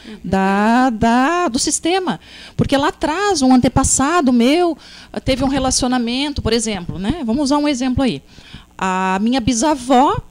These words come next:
Speaker 2: ela era apaixonada pelo Pedro, mas o pai dela chegou e mandou ela casar com o Joaquim.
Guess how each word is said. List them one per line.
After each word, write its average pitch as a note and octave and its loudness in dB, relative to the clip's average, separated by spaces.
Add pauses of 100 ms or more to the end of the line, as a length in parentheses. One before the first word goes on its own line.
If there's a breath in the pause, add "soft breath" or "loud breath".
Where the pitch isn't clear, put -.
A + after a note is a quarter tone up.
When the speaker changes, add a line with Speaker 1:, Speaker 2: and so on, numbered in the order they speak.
(400 loud breath)
Speaker 2:
ela B3 2
era B3 2
apaixonada B3+ 2
pelo B3 0
Pedro, F#4+ 0
mas A3+ 0
o A#3 0
pai B3+ 0
dela B3+ 0
chegou C4 -2
e D4 0
mandou D#4 -2
ela D#4 -2
casar D4+ -2
com D4 -6
o - -2
Joaquim. F4 -4